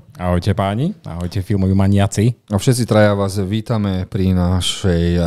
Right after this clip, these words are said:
Speaker 2: relácii Od veci k veci, kde si povieme to najzaujímavejšie, najzaujímavejšie zo sveta filmov a seriálov. No a dnešná téma sa volá Mega recenzia Deadpool, plus čo nám, a,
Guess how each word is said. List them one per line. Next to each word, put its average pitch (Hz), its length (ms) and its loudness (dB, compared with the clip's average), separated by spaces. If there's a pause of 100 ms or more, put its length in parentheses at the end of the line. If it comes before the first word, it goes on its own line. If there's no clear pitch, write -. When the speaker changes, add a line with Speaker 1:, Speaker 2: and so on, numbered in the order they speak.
(100)
Speaker 2:
relácii 90 680 0
Od 107 180 0
veci 104 200 2
k 95 100 -2
veci, 110 200 2
kde 98 140 -2
si 104 120 -6
povieme 92 400 -2
to 85 120 -6
najzaujímavejšie, 107 880 0
najzaujímavejšie 110 720 2
zo 90 100 -10
sveta 90 200 -4
filmov 117 520 2 (340)
a 95 140 -6
seriálov. 147 680 2
No 107 300 0
a 101 160 0 (880)
dnešná 104 480 2
téma 98 360 4
sa 90 200 -2
volá 90 420 2
Mega 104 240 2
recenzia 95 640 0
Deadpool, 131 560 4 (320)
plus 147 480 4
čo - 160 0
nám, 113 300 4
a, 95 340 -4